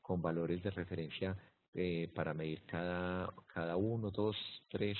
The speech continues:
cuatro y seis meses. Es decir, que podemos estimar, si tenemos una valoración de un niño, por ejemplo, lo valoramos a los cuatro meses de edad y lo volvemos a valorar a los ocho meses de edad, tenemos valores de referencia de cuánto debería crecer ese niño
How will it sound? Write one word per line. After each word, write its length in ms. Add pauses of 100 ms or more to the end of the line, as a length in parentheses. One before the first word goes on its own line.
(140)
cuatro 400
y 120
seis 280
meses. 340 (440)
Es 100
decir, 340
que 120
podemos 440
estimar, 460 (400)
si 60
tenemos 340
una 140
valoración 520
de 120
un 80
niño, 260
por 140
ejemplo, 340
lo 140
valoramos 500
a 60
los 160
cuatro 320
meses 260
de 120
edad 200 (420)
y 100
lo 100
volvemos 420
a 60
valorar 480
a 80
los 200
ocho 260
meses 320
de 120
edad, 220 (420)
tenemos 320
valores 320
de 80
referencia 760 (360)
de 200
cuánto 480
debería 380
crecer 340
ese 160
niño 400